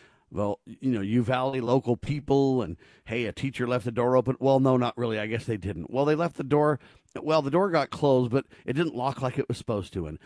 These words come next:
well, they were looking for the keys, but, well, the door was unlocked the whole time. And, man, they didn't go in for over an hour. But a woman that went in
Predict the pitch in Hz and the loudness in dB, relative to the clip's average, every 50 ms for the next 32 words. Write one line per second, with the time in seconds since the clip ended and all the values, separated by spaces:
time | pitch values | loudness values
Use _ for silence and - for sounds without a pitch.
0 | - - - - 123 135 135 151 151 151 160 175 190 - 165 139 135 147 131 131 | -20 -10 -2 0 2 2 4 4 2 2 2 0 0 -2 -2 -2 0 -2 -2 -2
1 | - - 156 151 151 151 147 120 104 131 131 - - 131 143 151 135 120 143 156 | -4 -2 0 2 2 2 2 0 0 -2 -2 -2 -2 -2 -2 -2 0 2 2 4
2 | 156 143 120 139 139 131 127 123 127 - - 120 104 104 120 127 - - - 110 | 4 4 2 2 0 0 0 -2 -4 -6 -6 -6 -4 -2 -2 -2 -2 -4 -6 -6
3 | 101 92 85 78 80 80 85 - - - - - _ _ - - 127 131 139 147 | -6 -6 -8 -8 -10 -10 -12 -12 -14 -20 -20 -20 _ _ -14 -10 -6 -4 -2 -2
4 | 127 120 131 143 151 - - 139 139 151 156 147 143 147 151 147 131 - _ _ | 0 0 0 0 0 -2 -4 2 4 4 4 4 2 2 2 0 0 -2 _ _
5 | _ - - 135 135 131 139 143 143 123 139 139 131 127 127 127 131 120 101 95 | _ -4 -2 0 0 2 2 2 2 2 2 0 0 -2 -2 0 0 -2 -2 -2
6 | 98 127 - - 117 120 123 143 156 160 156 151 135 123 131 147 147 139 135 135 | -2 -4 -2 -2 -2 0 0 0 0 2 0 0 0 0 0 0 2 2 2 2
7 | 143 | 0